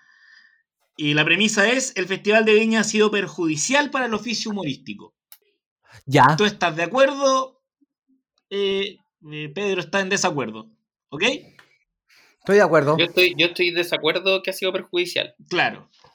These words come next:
Speaker 2: O sea, yo estoy diciendo que ha sido perjudicial.
Speaker 1: Claro.
Speaker 3: Tienen que explicar muy bien las instrucciones de algo porque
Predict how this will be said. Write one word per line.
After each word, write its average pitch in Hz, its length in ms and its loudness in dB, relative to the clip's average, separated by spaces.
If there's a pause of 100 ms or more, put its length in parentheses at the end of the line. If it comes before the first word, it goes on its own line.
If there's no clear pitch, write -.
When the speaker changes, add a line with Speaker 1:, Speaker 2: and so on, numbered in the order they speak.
(240)
Speaker 2:
O 151 80 -10
sea, 165 120 2
yo 160 140 4
estoy 185 160 8
diciendo 196 340 6
que 165 100 6
ha 160 60 6
sido 208 280 8
perjudicial. 127 560 4
Speaker 1:
Claro. 135 240 -2
Speaker 3:
Tienen 143 160 -2
que 143 80 -10
explicar 123 340 -2
muy 147 140 0
bien 165 160 0
las 196 120 0
instrucciones 185 500 -6
de 190 80 0
algo 208 200 -2
porque 165 260 -8